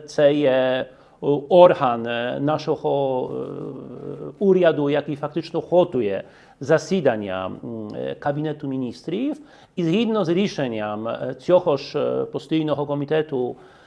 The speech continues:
е, Кабміністрів, іспити з, е, мови навчання,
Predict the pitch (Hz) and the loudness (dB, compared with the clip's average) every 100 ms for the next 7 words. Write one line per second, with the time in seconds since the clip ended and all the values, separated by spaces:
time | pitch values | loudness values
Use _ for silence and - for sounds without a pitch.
0 | - 143 147 147 151 151 147 143 151 175 | -8 0 0 0 -4 0 0 0 -2 -4
1 | 170 214 247 269 269 - 202 202 - 101 | -4 -2 2 0 -2 -2 -2 -2 -4 -6
2 | - 117 110 110 - - 127 127 120 123 | -4 -8 -8 -10 -16 -6 0 2 2 0
3 | 120 120 - _ - 151 180 202 175 156 | -2 -4 -10 _ -8 2 6 6 4 -2
4 | 143 - 156 143 117 95 | -2 -2 0 0 -2 -6